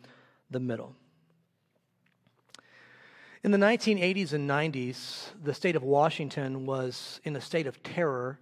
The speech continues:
because there was a killer on the loose. It's the second worst, uh, serial killer that America has ever known. Um, he had a nickname that was the Green River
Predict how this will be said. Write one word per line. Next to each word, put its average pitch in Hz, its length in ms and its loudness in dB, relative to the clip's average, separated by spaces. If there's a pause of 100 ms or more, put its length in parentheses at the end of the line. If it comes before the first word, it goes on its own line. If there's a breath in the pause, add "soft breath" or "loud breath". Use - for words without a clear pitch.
(440 soft breath)
because 151 420 0
there 151 140 2
was 139 200 0
a 139 80 0
killer 131 680 -4 (200)
on 135 180 -2
the 123 60 -6
loose. 123 520 -6 (920 loud breath)
It's - 100 -16
the 165 80 -2
second 202 320 4
worst, 160 480 2 (260 soft breath)
uh, 139 160 0
serial 175 460 2
killer 143 400 2
that 139 240 2
America 147 480 0
has 131 220 -4
ever 135 260 -2
known. 139 460 0 (500 soft breath)
Um, 135 200 -2
he 165 180 0
had 156 280 4
a 143 120 2
nickname 156 580 2
that 147 220 0
was 139 420 2
the 139 120 0
Green 165 460 0
River 143 680 2